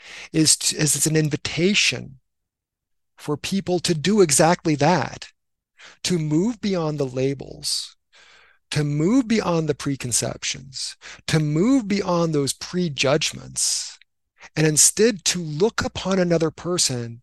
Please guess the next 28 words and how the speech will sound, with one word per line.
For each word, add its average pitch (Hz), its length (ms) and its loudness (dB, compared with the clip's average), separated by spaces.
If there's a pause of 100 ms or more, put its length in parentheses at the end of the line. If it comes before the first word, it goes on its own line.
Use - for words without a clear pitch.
(140)
as 143 180 -4
above 139 340 -2
all 165 280 -2
things, 151 500 -4
a 147 120 -2
human 147 420 -6
being, 123 400 -4
flesh 135 260 -2
of 131 100 -12
my 127 120 -6
flesh, 131 420 -6
bone 123 360 -8
of 123 180 -12
my 120 120 -8
bone, 135 500 -12 (1300)
and 139 140 -4
to 139 60 2
say, 127 340 4
"I 120 100 0
can 131 160 -4
find 135 280 -2
myself 113 500 -4
in 107 140 -12
you." 113 280 -14 (1500)
And 139 200 0
that, 139 320 4
I 151 100 -2
believe, 131 600 -8